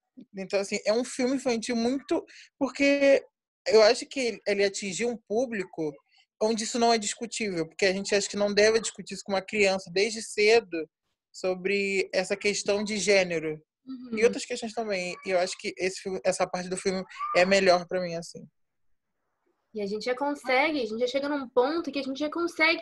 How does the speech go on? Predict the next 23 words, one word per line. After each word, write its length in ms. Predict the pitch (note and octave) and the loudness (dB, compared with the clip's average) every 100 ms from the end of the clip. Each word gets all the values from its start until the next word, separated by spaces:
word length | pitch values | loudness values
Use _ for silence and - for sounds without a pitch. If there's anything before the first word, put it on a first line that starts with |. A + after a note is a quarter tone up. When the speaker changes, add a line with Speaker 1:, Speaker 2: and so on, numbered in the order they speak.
| - | -4
Speaker 2:
criticar 640 | E4 E4+ - - E4 F4+ | -4 -4 -4 2 4 4
isso, 380 | C#4+ A3+ - G#3 | 2 -2 -6 -2
né? 280 | G#3 C4+ D4+ _ _ _ - | 0 0 0 _ _ _ -8
A 40 | |
gente 100 | A#3+ | -4
já 60 | C4+ | -2
consegue 340 | C#4 C#4+ D4+ | -2 -6 0
olhar 320 | D4+ C#4 D4+ D#4+ | 4 6 4 4
pra 140 | D#4 | -2
isso 240 | D4 - D4 | -2 -6 -4
com 120 | C#4+ | 2
outros 340 | C4+ C4+ A3 G#3+ | 2 0 -2 2
olhos. 500 | G3 F#3 F#3 F#3+ G#3+ | 2 0 -2 -8 -10
E 180 | B3 D#4 | -8 -8
isso 160 | - | -6
que 80 | - | 0
é 80 | G4 | 0
muito 200 | F#4 F4 | 0 -4
importante, 640 | E4+ F#4 - C#4+ C4+ C4 | -8 -6 -2 0 0 -4
faz 280 | A#3+ C4+ C4+ | 0 0 2
parte 300 | - D4+ E4+ | 4 4 4
do 80 | C#4 | -4
processo. 640 | - A#3 - G3 F3+ - | -4 -4 -2 -4 -4 -8